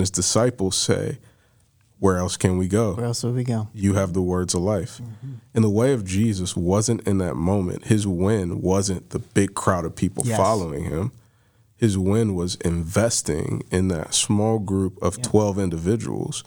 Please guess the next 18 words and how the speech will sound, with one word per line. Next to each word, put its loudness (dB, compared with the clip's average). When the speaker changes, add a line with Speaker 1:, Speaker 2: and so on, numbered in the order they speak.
Speaker 1:
who 4
would 2
eventually, 0
Speaker 2:
Yeah. -2
Speaker 1:
when 2
filled 0
with -2
the 2
Holy -2
Spirit 2
at -8
the -8
beginning 0
of -2
the -2
book 0
of -4
Acts, 0